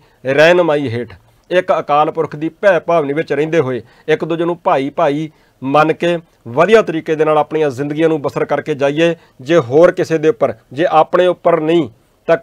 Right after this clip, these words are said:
ਘੱਟੋ ਘੱਟ ਜੀਵ ਜੰਤੂਆਂ ਦੇ ਉੱਪਰ, ਆਪਣੀਆਂ ਆਉਣ ਵਾਲੀਆਂ ਨਸਲਾਂ ਦੇ ਉੱਪਰ ਰਹਿਮ ਕਰੀਏ ਤਾਂ ਕਿ ਸਾਡੇ ਸੰਸਾਰ ਤੋਂ ਜਾਣ ਤੋਂ ਬਾਅਦ ਅਸੀਂ ਹਵਾ, ਪਾਣੀ, ਧਰਤੀ ਨੂੰ ਵਧੀਆ ਛੱਡ ਕੇ ਜਾਈਏ, ਇੱਥੇ ਆ ਕੇ ਉਹ ਵਧੀਆ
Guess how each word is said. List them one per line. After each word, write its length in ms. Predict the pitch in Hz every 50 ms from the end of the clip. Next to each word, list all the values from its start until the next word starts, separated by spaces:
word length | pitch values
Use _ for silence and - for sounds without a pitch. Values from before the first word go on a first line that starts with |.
| -
ਘੱਟੋ 240 | 165 - - 156 170 165 -
ਘੱਟ 140 | 165 156 139
ਜੀਵ 360 | 113 107 123 151 175 180 160
ਜੰਤੂਆਂ 360 | 147 165 151 147 160 156 156
ਦੇ 80 | 147 143
ਉੱਪਰ, 260 | 139 - - 135 123 - _ _ _ _
ਆਪਣੀਆਂ 380 | 139 147 156 - 180 180 180 185 - - -
ਆਉਣ 200 | 156 156 170 180 180
ਵਾਲੀਆਂ 280 | 175 175 170 175 175
ਨਸਲਾਂ 460 | 156 147 156 147 - 170 160 151 123 - - _ _ _ _ _ _ 127
ਦੇ 160 | 127 170 185
ਉੱਪਰ 380 | 180 180 _ - 180 170 175 165 - _ _ _ 131
ਰਹਿਮ 420 | 131 131 131 160 175 190 208 202 -
ਕਰੀਏ 400 | - 151 151 156 170 175 180 185 185 _ _ _ -
ਤਾਂ 180 | 165 170 170
ਕਿ 160 | 165 170 190 175
ਸਾਡੇ 480 | - - - 147 156 156 147 175 190 180
ਸੰਸਾਰ 500 | - 180 175 - - 156 156 156 156 147
ਤੋਂ 200 | - 170 165 160
ਜਾਣ 280 | 143 151 147 147 147
ਤੋਂ 160 | - 156 147
ਬਾਅਦ 380 | 127 117 143 147 156 143 131 110 - _ _ _ _ -
ਅਸੀਂ 280 | - 147 - - 170 151
ਹਵਾ, 360 | 120 131 147 156 160 156 151 147
ਪਾਣੀ, 360 | - - 151 156 156 151 147
ਧਰਤੀ 420 | - - 170 151 - - 139 143
ਨੂੰ 240 | 147 160 170 175 165 - _ _ _ _ -
ਵਧੀਆ 580 | 117 110 107 139 180 190 220 220 214 190 143 - _ _ _ _ _ _ _ _ _ -
ਛੱਡ 260 | - 151 165 160 170
ਕੇ 140 | - 180 175
ਜਾਈਏ, 340 | 151 147 156 156 165 175 185
ਇੱਥੇ 340 | 175 175 - - 180 180 165
ਆ 140 | 151 151 156
ਕੇ 120 | - 175
ਉਹ 80 | 175 147
ਵਧੀਆ 440 | 110 135 151 160 180 185 180 170